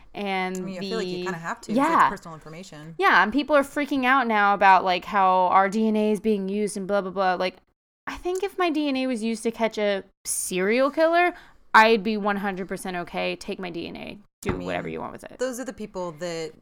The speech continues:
Speaker 2: are against, they're for, you know, individual rights instead of, like, public rights and stuff like that. So.
Speaker 1: Right.
Speaker 2: And I understand that to a certain
Speaker 1: Yes.
Speaker 2: extent, but this is, like, kind of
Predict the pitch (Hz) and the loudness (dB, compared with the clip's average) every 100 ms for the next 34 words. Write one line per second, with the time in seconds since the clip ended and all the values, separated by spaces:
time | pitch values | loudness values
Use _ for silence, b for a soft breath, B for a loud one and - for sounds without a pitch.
0 | _ - 160 160 156 165 156 - - - | _ -16 -12 -12 -12 -14 -16 -16 -18 -16
1 | 180 208 202 - 196 190 185 175 165 175 | -6 -4 -4 -6 -2 0 0 -4 -10 -10
2 | 160 160 160 151 151 - 156 - 156 147 | -10 -10 -10 -10 -12 -14 -18 -16 -16 -16
3 | 147 - 147 - 160 160 165 156 - - | -16 -16 -16 -16 -16 -18 -20 -20 -20 -20
4 | - - - - - - b b - 233 | -20 -18 -4 -2 -2 -6 b b -8 -4
5 | 233 226 185 160 147 143 - _ - 208 | -2 -2 -6 -10 -14 -14 -16 _ -10 2
6 | 269 190 - 170 160 170 208 202 180 160 | 4 4 -2 -10 -10 -8 -8 -8 -8 -10
7 | - 139 139 156 160 165 160 | -12 -16 -16 -14 -14 -16 -18